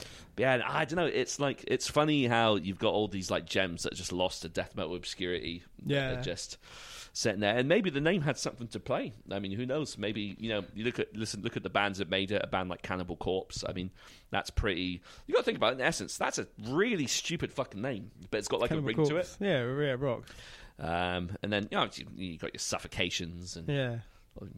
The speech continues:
Speaker 1: Incantation,
Speaker 2: Creep
Speaker 1: Immolation.
Speaker 2: Mime. I guess they were like, "Well, that's, everyone's scared of mimes.
Speaker 1: Yeah.
Speaker 2: Ver-, ergo, a very metal name would be
Speaker 1: Yeah.
Speaker 2: something that's very scary." And there was, like, a scary creepiness to this album. <laughs>
Speaker 1: Yeah.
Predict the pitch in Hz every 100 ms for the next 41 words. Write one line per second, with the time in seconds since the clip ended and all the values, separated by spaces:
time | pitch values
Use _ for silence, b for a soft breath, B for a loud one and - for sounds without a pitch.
0 | - - - 95 98 82 - 87 - 90
1 | 90 - 170 175 165 - 135 127 120 113
2 | 120 - B B B 170 170 208 208 190
3 | 147 139 127 - 151 110 127 - - -
4 | - - - - 131 131 117 104 - 107
5 | 104 - 110 110 98 110 - - - -
6 | - 135 113 - 131 117 120 107 104 110
7 | - - - - 151 131 113 131 113 107
8 | 123 117 107 110 120 120 123 87 127 113
9 | 117 131 107 - - 127 110 101 110 123
10 | 127 113 117 - 120 - 131 123 117 143
11 | - 117 110 - 120 - 170 160 196 240
12 | - -